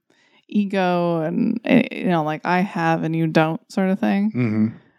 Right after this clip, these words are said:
Speaker 1: Um, which is not a great way to be. <laughs>
Speaker 2: Yeah, yeah.
Speaker 1: I think for me at the time, I hadn't considered being any other way. So that made a lot of sense. Yeah, of
Speaker 2: Mm.
Speaker 1: course I want all this stuff. Like, there's
Speaker 2: Yeah,
Speaker 1: no
Speaker 2: dude.
Speaker 1: question.
Speaker 2: I've been dreaming about an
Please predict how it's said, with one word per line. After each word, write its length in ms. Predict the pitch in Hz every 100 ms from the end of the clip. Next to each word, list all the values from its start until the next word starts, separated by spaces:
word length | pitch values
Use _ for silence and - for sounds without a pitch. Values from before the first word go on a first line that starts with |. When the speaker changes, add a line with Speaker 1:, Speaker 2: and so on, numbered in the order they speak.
| _
Speaker 1:
Um, 540 | - 170 165 165 165 165 - -
which 160 | 202
is 160 | 208 196
not 380 | 226 214 190 - -
a 60 |
great 400 | 165 165 156 - _ _ -
way 480 | 165 151 131 160 165 -
to 100 | 180
be. 300 | 165 - -
<laughs> 320 | - - -
Speaker 2:
Yeah, 280 | 107 90 87 - - - -
yeah. 260 | - 180 - 262 - - 359 269
Speaker 1:
I 40 |
think 140 | 285 277
for 100 | 247
me 100 | 233
at 80 |
the 80 | 202
time, 260 | 190 190 202
I 80 | 185
hadn't 300 | 202 175 170
considered 400 | 175 175 175 165
being 180 | 170 165
any 160 | 160
other 200 | 156 151
way. 360 | 147 180 151 160 _ _ _ _ _ _
So 220 | - 196 175
that 140 | 170
made 160 | 170 165
a 60 |
lot 180 | 160 156
of 120 | 151
sense. 460 | - 202 175 143 - -
Yeah, 180 | 214 196
of 80 |
Speaker 2:
Mm. 80 | 214
Speaker 1:
course 280 | - 269 -
I 80 | 185
want 140 | 170
all 100 | 160 156
this 120 | 170
stuff. 480 | - 165 - - -
Like, 300 | 247 247 - - -
there's 160 | -
Speaker 2:
Yeah, 60 | -
Speaker 1:
no 60 | 190
Speaker 2:
dude. 100 | 202
Speaker 1:
question. 480 | 240 233 - - -
Speaker 2:
I've 100 | 120
been 120 | 120
dreaming 340 | 110 110 113 101
about 200 | 98
an 120 | 92